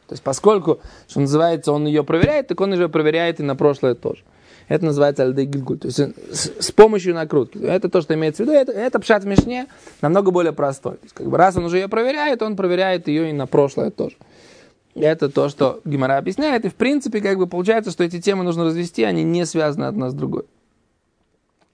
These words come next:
То новая тема, Гемара, эм, как бы возвращается к нашей Мишне, да? Гемара возвращается к нашей Мишне и обсуждает следующий момент. Значит, "Шалах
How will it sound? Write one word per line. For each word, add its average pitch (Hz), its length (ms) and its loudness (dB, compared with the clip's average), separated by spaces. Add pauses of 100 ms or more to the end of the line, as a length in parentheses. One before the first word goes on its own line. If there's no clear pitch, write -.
(1500)
То 170 340 2
новая 196 400 2
тема, 262 320 -4
Гемара, 156 800 0
эм, 123 760 -4 (1000)
как 127 160 -6
бы 131 120 -2
возвращается 147 680 0
к 135 60 -6
нашей 135 280 -2
Мишне, 131 380 -2
да? 208 300 -4 (1300)
Гемара 151 520 2
возвращается 147 360 -2
к 180 80 -4
нашей 175 80 0
Мишне 214 340 -2
и 196 40 0
обсуждает 165 480 -2
следующий 147 260 -4
момент. 135 240 -4 (580)
Значит, - 340 -8
"Шалах 208 600 0